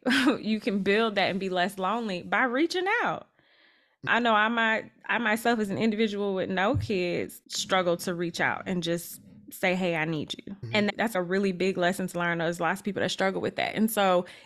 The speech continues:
Speaker 1: if you're struggling with that and you have a little person that you have to take <laughs> care of, it
Speaker 2: Mm-hmm.
Speaker 1: can be really, you get stuck on whatever's right in front of you. <laughs> So.
Speaker 2: So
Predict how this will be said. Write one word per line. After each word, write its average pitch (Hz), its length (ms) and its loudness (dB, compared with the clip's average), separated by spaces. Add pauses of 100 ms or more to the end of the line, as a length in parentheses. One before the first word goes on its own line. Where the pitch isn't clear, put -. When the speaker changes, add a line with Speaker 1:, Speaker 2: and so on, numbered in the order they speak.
Speaker 1:
if 190 100 -2
you're 247 140 4
struggling 220 400 4
with 220 140 0
that 226 220 4
and 214 260 0
you 254 60 2
have 208 160 0
a 202 40 -2
little 190 160 -2
person 208 420 -2
that 185 160 -6
you 208 80 -6
have 196 200 -2
to - 60 -6
take 208 240 -2
<laughs> - 20 -4
care 247 720 6
of, 190 80 -4 (340)
it 135 40 -8
Speaker 2:
Mm-hmm. 123 220 0
Speaker 1:
can 233 160 4
be 208 200 0
really, 202 920 0 (240)
you 233 200 4
get 269 140 4
stuck 269 260 2
on 233 120 4
whatever's 202 340 6
right 190 180 4
in 175 100 -2
front 107 220 -4
of - 80 -12
you. - 160 -14
<laughs> - 840 -20
So. 240 680 6 (1040)
Speaker 2:
So 190 420 6